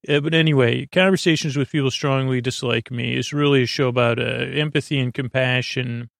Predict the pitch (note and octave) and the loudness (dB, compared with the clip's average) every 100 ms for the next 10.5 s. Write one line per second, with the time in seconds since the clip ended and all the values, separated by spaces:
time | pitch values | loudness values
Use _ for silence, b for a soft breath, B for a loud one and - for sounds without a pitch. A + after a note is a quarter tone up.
0 | _ _ _ C3+ C3+ B2 B2 A#2+ B2 C3 | _ _ _ 0 2 4 4 4 2 0
1 | A#2 B2+ B2 A#2 A#2 A#2 B2 B2+ B2 A#2+ | 0 -2 -2 -2 -2 -4 -2 -2 0 -2
2 | B2 C3+ C#3 C#3+ C#3 - B2+ - B2+ B2+ | -2 -2 0 2 2 2 -4 0 2 2
3 | B2+ C#3+ B2+ C#3 B2+ B2+ C3 C3 B2+ B2+ | -2 -6 -2 2 2 2 0 0 0 0
4 | B2 B2+ - C3+ B2+ - C3 B2+ C3 C3+ | -2 -2 0 0 2 2 2 2 0 0
5 | C3 A#2+ B2 C3 B2+ A#2+ B2+ C3 B2 A#2 | 0 2 2 4 2 2 2 2 2 0
6 | A#2 A#2 - B2 A#2 A2+ A#2 A#2+ - _ | -2 -4 -4 -2 -2 -4 -6 -8 -12 _
7 | _ _ - B2 B2 A#2+ - B2+ C3+ C3 | _ _ -4 0 2 2 0 -2 0 2
8 | A#2+ - C3+ B2+ B2+ - C3 C3 B2+ A#2+ | -2 -2 0 2 2 0 0 0 0 -2
9 | - B2+ A#2+ C#3+ B2+ - C#3 C#3 C3 C3+ | 0 -2 0 -2 -2 -2 -2 -2 0 0
10 | C3 C#3+ C3+ D3+ C3+ | -2 0 0 2 0